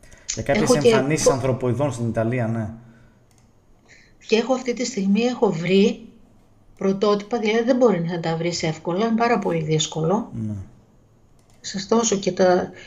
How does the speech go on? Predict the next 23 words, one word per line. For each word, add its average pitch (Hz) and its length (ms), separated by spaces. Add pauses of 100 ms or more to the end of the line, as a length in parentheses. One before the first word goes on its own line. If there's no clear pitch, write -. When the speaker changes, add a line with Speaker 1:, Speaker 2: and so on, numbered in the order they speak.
(160)
Speaker 2:
κάποια 202 680 (140)
βίντεο. 175 720 (800)
Τα 233 80
έχουν 240 420
σβήσει 262 400
κιόλας 165 440
όλα, 190 300
όλα 214 200
τα 208 100
στοιχεία, 214 400
δεν 214 120
ξέρω 214 220
για 175 160
ποιο 175 200
λόγο, 160 560 (420)
Speaker 1:
Μμμ. 113 180 (640)
Speaker 2:
που 196 300
δίνει 254 320
στοιχεία 226 320
για 247 120
αυτή 240 200
την 226 140
υπόθεση. 196 600